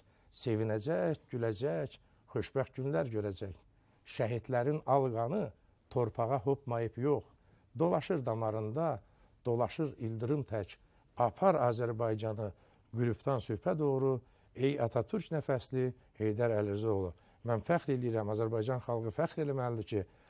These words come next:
Azərbaycan xalqının dünya xalqları içərisində təkrarı olmayan, özünə məxsus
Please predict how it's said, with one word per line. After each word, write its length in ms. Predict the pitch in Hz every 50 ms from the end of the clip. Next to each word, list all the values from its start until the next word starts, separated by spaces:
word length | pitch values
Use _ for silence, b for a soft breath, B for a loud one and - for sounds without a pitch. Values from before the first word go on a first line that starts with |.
| b -
Azərbaycan 540 | 113 107 120 110 107 117 117 117 147 139 123
xalqının 540 | - 139 127 120 117 123 139 165 165 123 b b b b b b b b b b b -
dünya 380 | 120 139 135 135 139 170 190 -
xalqları 400 | 202 190 - - 170 156 151 147
içərisində 600 | 131 - 139 127 117 123 120 113 113 113 104 92 - b b b b b b b b b b b b b b _ - -
təkrarı 540 | - - 143 131 - - 165 160 160 160 175
olmayan, 640 | 202 190 151 156 147 135 123 107 101 95 90 90 85 - b b b b b _
özünə 360 | 131 143 147 147 139 165 170 160
məxsus 840 | 160 156 160 156 131 - - - - - 165 147 110 - - -